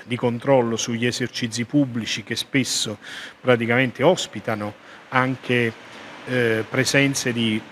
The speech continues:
eh, persone pregiudicate, eh, perquisizioni, attività di controllo,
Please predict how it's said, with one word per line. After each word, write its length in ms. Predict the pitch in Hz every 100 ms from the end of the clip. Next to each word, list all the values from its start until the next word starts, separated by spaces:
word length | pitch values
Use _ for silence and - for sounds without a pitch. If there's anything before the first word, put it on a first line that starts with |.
| - - -
eh, 120 | 123 110
persone 480 | 123 - - 120 110
pregiudicate, 920 | 120 110 123 131 - 156 120 - 98 - - - - - - - -
eh, 340 | 139 131 127
perquisizioni, 1080 | - 151 - 135 156 - - 180 185 127 98
attività 480 | 117 - 123 120 127
di 80 | 123
controllo, 720 | 123 120 139 139 131 120